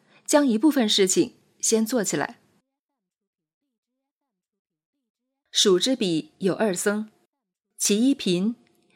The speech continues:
其一富。贫者欲于富者曰：“吾欲之南海，何如？”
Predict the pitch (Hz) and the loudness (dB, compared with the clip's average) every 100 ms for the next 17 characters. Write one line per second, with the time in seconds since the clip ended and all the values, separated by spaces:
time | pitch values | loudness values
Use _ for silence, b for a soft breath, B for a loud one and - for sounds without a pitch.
0 | _ - 175 190 214 - 185 - _ _ | _ -2 -2 -2 -6 -4 -6 -6 _ _
1 | _ _ _ _ _ _ _ _ _ _ | _ _ _ _ _ _ _ _ _ _
2 | - 208 247 233 175 - B B 269 202 | -4 0 2 2 2 -2 B B 2 2
3 | 220 285 226 160 151 190 190 - _ _ | 0 -2 0 0 0 -2 -4 -10 _ _
4 | _ _ _ _ _ _ _ _ _ - | _ _ _ _ _ _ _ _ _ -2
5 | 202 190 262 247 269 190 208 - 156 - | 0 4 4 4 4 4 0 -2 -6 -6
6 | _ _ _ _ _ _ - 190 185 175 | _ _ _ _ _ _ -2 0 2 0
7 | 190 | -2